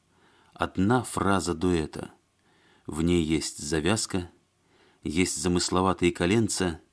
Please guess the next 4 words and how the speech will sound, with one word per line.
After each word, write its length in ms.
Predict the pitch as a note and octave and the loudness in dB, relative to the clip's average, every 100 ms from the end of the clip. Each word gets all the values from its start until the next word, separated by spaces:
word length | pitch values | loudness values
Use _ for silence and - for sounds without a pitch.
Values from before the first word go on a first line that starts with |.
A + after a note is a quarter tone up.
| _ _ _ _ | _ _ _ _
финты, 720 | - F#2 E2+ D2+ A#2 A2 F2 - - | -6 0 0 2 2 2 0 -4 -8
атаки 640 | E2+ E2+ _ B2 A2 - F2 | -6 -6 _ 2 2 0 -4
и 220 | - D2 | -2 -4
контратаки, 920 | - A#2 G2+ G#2 G#2 G#2 F2+ - - | 2 2 4 2 2 0 -2 -6 -10